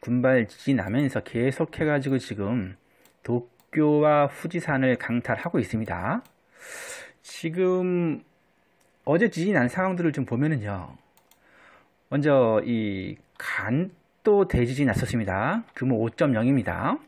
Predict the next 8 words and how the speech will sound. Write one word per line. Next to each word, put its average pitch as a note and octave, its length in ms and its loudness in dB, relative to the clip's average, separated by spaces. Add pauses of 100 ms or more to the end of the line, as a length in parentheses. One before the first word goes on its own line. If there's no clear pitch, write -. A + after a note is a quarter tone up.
(680)
그리고 A#2+ 640 0
두 C3 180 -4
번째 C#3+ 580 0
지진은 B2+ 600 -2
이 A2+ 120 -2
이와떼현에서 B2+ 1000 0
났죠. F#2 580 -6 (840)
사점구였고요. G#2 1200 -2